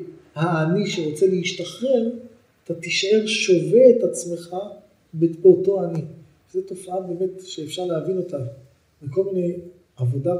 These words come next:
פנימית של אנשים, שרואים הרבה פעמים שמחליטים החלטות, "אני אעשה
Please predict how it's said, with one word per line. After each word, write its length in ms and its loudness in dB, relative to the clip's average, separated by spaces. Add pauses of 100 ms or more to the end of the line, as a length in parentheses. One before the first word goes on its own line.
פנימית 340 -4
של 140 -8
אנשים, 480 -10 (1080)
שרואים 460 -8
הרבה 220 -4 (140)
פעמים 380 -8
שמחליטים 720 -10
החלטות, 580 -10
"אני 160 -6
אעשה 260 -8